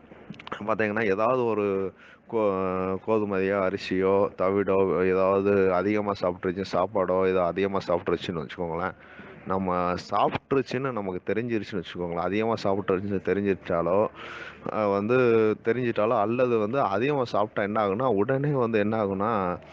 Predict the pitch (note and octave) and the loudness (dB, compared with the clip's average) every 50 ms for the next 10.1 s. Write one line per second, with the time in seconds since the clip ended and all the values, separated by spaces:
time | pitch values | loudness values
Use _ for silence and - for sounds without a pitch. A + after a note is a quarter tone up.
0 | - - - - - - - - G2 G#2+ A#2 C#3 - - C3 A#2 A#2 A2+ B2+ B2+ | -20 -16 -16 -16 -16 -16 -10 -4 -2 -2 -2 -2 -2 -2 0 0 0 0 -2 -4
1 | - - - F#2+ G2+ B2+ - - B2+ A#2+ B2 C3 B2+ A#2 A2 G#2 G#2 G2 G2 G2+ | -8 -6 -4 -2 -2 -2 -2 -2 -2 -2 0 -2 -2 -4 -2 -2 0 0 2 2
2 | G#2+ A2 A2+ A2+ A#2 G#2+ G2+ G2 G2+ A2 A2 G#2+ A2+ G#2+ A2 A2 G#2+ G2+ G2 G2 | 2 4 4 4 2 2 2 0 0 0 0 0 0 0 0 0 0 0 0 0
3 | G2 G2 G2 F2+ - - A#2 A#2+ A#2 A2 G#2 F#2+ G#2 G2 F#2+ F#2 F#2+ F#2+ F#2 F2+ | 0 0 0 -2 -2 -2 -2 0 0 0 0 0 0 0 0 0 0 -2 -2 -2
4 | E2+ - G2 F2+ F2 F2 F#2+ G2 F2+ G2 F2 G2 F#2 F#2 F#2 F#2 F#2 F2 F#2+ F2+ | -2 -2 -2 -2 0 0 0 0 0 -2 -2 0 0 2 2 2 2 2 0 0
5 | F2+ F#2 F#2+ F#2+ F#2 E2+ F2+ F#2 F2 G2 F#2 F2+ F2+ F2 E2+ E2 - F2 D#2+ D#2+ | 0 0 -2 -4 -4 -4 -4 -2 -2 -2 -2 -2 -4 -4 -6 -8 -8 -8 -6 -6
6 | E2 F2 F#2+ F#2+ F2+ - - - - - - - - - - - G#3 G3+ G3 - | -4 -4 -4 -4 -6 -8 -14 -18 -18 -18 -18 -18 -18 -10 -4 -2 0 0 0 2
7 | - C3 C#3+ C3 B2+ A#2+ A#2+ A2+ G#2+ - G2+ G#2 G2 - - A2 C#3 C#3+ - B2+ | 2 0 0 0 0 -2 -2 0 0 0 0 -2 -2 -2 0 0 0 -2 0 2
8 | B2 A#2 G#2+ F#2+ - G2+ A2+ - C3+ C3 A#2 B2 A#2 G#2 G2 F#2+ F#2+ F#2+ F#2 F#2 | 2 2 2 2 0 -2 -2 0 0 -2 -2 0 -2 -2 0 2 2 2 2 2
9 | F2+ F2+ F#2 F2+ F2+ F2+ F2 F2+ F#2 F#2+ F#2 F#2 G2+ G#2 G2+ - G#2+ G2+ G2+ G2+ | 0 0 0 -2 -2 -4 -4 -2 -2 -2 -2 -2 -4 -4 -4 -2 -2 -2 -2 -2
10 | G2+ | 0